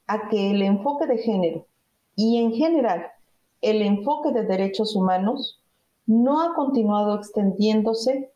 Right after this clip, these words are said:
a lo largo de la mayoría de oficinas y programas de gobierno.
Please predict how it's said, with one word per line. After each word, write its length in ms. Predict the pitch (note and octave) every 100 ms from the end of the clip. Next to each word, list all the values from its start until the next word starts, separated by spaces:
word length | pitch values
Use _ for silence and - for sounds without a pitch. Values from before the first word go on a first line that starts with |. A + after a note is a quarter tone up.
| _ _
a 120 | G#3+
lo 180 | A3 G#3
largo 360 | A3+ B3 B3+ A#3+
de 120 | G#3
la 140 | F#3
mayoría 580 | F3+ F3 F#3 F#3 G#3 G#3+
de 100 | A3
oficinas 800 | G#3+ F3 - A#3+ A#3+ E4 - _ _
y 200 | G#3+ G#3+
programas 600 | G#3+ F#3 F#3 F#3+ F#3 F#3
de 100 | F#3
gobierno. 500 | F#3 F#3+ A3+ A3+ -